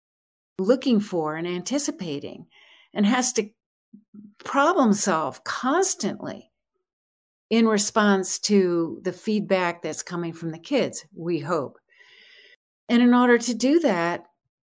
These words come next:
the teacher has to have a fairly deep understanding of what is driving that child's behavior, and has, the teacher has to make choices on the spot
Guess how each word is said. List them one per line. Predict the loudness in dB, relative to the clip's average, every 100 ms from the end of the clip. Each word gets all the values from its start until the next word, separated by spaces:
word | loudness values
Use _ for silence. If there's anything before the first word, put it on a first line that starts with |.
| -10
the | -6
teacher | -2 -2 0 0 0 -2 -6
has | -4 -2 -2
to | -4
have | -4 0 0 2 0 -2 -8 _ _ _ _ -8
a | -4 -2 -4 -10 _ -6
fairly | 2 4 4 2
deep | 2 0 0
understanding | -2 -2 -2 -2 -2 -2 0 -2 -4 -6 -14 _ _ _ _ _ -4
of | 0 0 0 -2
what | 4 4 4
is | 0 -2
driving | -2 -2 2 2 4 2
that | 0 -4 -8 -14 _ -12
child's | -6 -4 -4 -6
behavior, | -8 -10 -8 -4 -2 0 0 -2 -8 _ _ _ _ _ _ _
and | -6 -4 -6 -8
has, | -6 -6 -6
the | -4 -4
teacher | -2 -4 -2 -2
has | -2 -2
to | -2
make | -2 -4 -4
choices | 0 2 2 2 0 0
on | -2 -4
the |
spot | -6 -4 -2 0 0